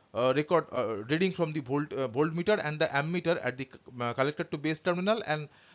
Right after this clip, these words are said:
uh, at the, uh, collector terminal respectively. So that values of I E resulted this curve. And similar, in similar way, I have incremented the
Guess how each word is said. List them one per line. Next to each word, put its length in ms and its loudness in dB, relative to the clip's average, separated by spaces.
uh, 260 4
at 100 0
the, 340 0
uh, 200 -8
collector 320 6
terminal 460 0
respectively. 640 -4
So 240 -2
that 320 6
values 340 6
of 220 4
I 160 4
E 320 -6
resulted 640 -2
this 220 -2
curve. 280 -14
And 280 4
similar, 360 2
in 160 0
similar 440 4
way, 220 4
I 80 0
have 160 4
incremented 680 -2
the 280 -2